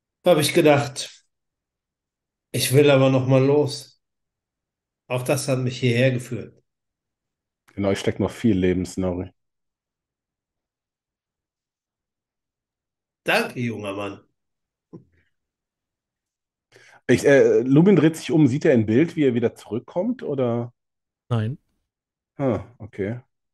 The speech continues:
Speaker 2: Ihr merkt, ihr spürt dann wahrscheinlich etwas Unsicherheit. <laughs> Ähm.
Speaker 3: Die, die Elfe tritt so auf Shayariel zu. Das Vermächtnis der Völker ist ein Teil Madayas Träumen, eine Zwischenwelt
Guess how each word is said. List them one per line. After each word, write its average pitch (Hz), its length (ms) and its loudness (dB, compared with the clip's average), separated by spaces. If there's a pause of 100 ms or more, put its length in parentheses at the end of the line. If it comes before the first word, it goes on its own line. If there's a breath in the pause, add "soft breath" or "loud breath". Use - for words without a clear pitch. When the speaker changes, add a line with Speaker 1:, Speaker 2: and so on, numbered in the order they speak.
(640)
Speaker 2:
Ihr 110 100 -2
merkt, 143 260 2
ihr 131 240 2
spürt 160 220 0
dann 160 100 6
wahrscheinlich 135 360 2
etwas 123 240 -2
Unsicherheit. 95 600 -8 (300)
<laughs> - 240 -2 (1900 soft breath)
Ähm. 107 400 -2 (300)
Speaker 3:
Die, 139 180 -8
die 123 240 -2
Elfe 127 460 -6
tritt 139 220 -6
so 131 200 -6
auf 120 240 -10
Shayariel 127 600 -4
zu. 135 420 -10 (1300)
Das - 140 -16
Vermächtnis 143 500 -6
der 123 140 -10
Völker 135 440 -10
ist - 200 -12
ein 113 180 -8
Teil 127 540 -10 (240)
Madayas 117 640 -8
Träumen, 117 500 -12 (300)
eine 113 160 -12
Zwischenwelt 107 840 -10